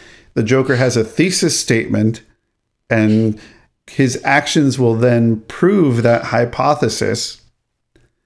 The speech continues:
"I posit," says the Joker, ha, ha, ha, ha, ha, 'cause he has to have his laugh in there. That's, I don't wanna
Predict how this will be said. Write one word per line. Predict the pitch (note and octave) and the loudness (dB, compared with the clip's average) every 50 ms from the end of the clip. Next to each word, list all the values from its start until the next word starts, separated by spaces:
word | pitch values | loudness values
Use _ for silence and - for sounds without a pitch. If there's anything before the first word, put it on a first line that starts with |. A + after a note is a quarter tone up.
| _ _ _ _ _ _ _ _ _ - | _ _ _ _ _ _ _ _ _ -4
"I | - B2+ D3+ F3 F#3 F3 | -2 0 2 2 0 0
posit," | F3+ - - C3+ B2 B2 A#2+ G#2+ G#2 G#2+ F#2 F#2+ - - - - | -2 -2 -2 0 2 2 2 2 2 0 0 -2 -4 -10 -18 -16
says | - - - G2+ G2 G2 F#2 A2+ | -10 -6 -4 -2 -2 -4 -4 -6
the | A2 | -4
Joker, | G2+ G#2 G2 G2 G2+ - G2+ G2+ A2 A2 - - | -4 -2 -4 -4 -4 -4 -4 -4 -4 -6 -8 -10
ha, | - - - - | -6 -4 -4 -4
ha, | - - - | -4 -6 -8
ha, | - - - - | -6 -6 -6 -6
ha, | - - - - | -6 -6 -8 -8
ha, | G2 G#2+ - A2 G#2 - | -6 -6 -6 -8 -8 -10
'cause | - - - - | -10 -10 -10 -8
he | - | -10
has | - - - | -12 -12 -12
to | - - | -12 -12
have | B2 A#2 - | -14 -12 -12
his | B2 A2 A#2+ | -12 -12 -12
laugh | A#2 B2 A#2 A2 - | -12 -12 -12 -12 -12
in | - - | -14 -12
there. | - - A2+ - - - - - _ _ | -12 -12 -14 -16 -18 -20 -20 -20 _ _
That's, | - - - - - _ _ _ _ _ _ _ _ _ _ _ _ _ _ _ _ _ _ _ _ _ | -12 -12 -12 -12 -16 _ _ _ _ _ _ _ _ _ _ _ _ _ _ _ _ _ _ _ _ _
I | C3 | -2
don't | A#2+ A#2 - | -2 0 0
wanna | A2+ A2+ A2 G#2+ G2 | 0 0 0 0 -2